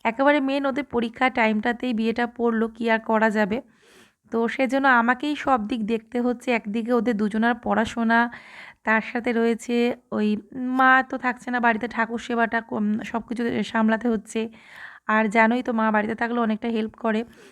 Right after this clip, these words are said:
আর আমার হাজব্যান্ড বাড়িতে থাকলে আমি কোনো চিন্তাই করি না, কিন্তু এই দুদিন ও বাড়িতে থাকতে পারছে না।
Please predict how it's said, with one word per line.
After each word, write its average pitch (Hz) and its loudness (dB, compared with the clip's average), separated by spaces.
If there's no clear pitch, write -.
আর 220 4
আমার 226 4
হাজব্যান্ড 247 -2
বাড়িতে 269 2
থাকলে 277 0
আমি 254 0
কোনো 269 0
চিন্তাই 233 -2
করি 220 -2
না, 208 0
কিন্তু 247 -2
এই 262 -2
দুদিন 254 -2
ও 233 2
বাড়িতে 214 4
থাকতে 202 -8
পারছে 208 -4
না। 202 -2